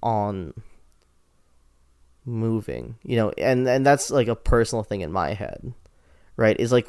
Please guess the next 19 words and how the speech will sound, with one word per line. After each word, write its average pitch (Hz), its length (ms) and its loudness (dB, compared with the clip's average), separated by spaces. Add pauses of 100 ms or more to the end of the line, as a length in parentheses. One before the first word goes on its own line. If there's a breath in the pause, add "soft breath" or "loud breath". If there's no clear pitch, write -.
we 139 260 0
don't 147 440 6
know 113 240 0
the 98 100 0
answers - 540 -6
to 104 420 -4 (840)
these 120 300 2
things, 98 340 0
right? 101 260 2
Like, 107 180 -2
we, 113 220 0
we, 110 280 -2 (180)
we 131 220 -2
don't, 131 320 10
especially 147 400 8
when, 143 360 4
like, 143 260 4 (440 soft breath)
it 143 160 8
involves 131 520 4